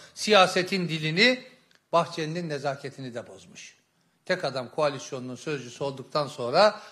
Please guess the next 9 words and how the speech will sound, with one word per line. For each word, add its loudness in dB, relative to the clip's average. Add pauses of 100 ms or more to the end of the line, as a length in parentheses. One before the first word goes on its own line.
(100)
artık -6
dil -6
ve -2
nezaket -4
ölçülerini -4 (240)
ne 0
yazık 0
ki -16
yitirdi. -6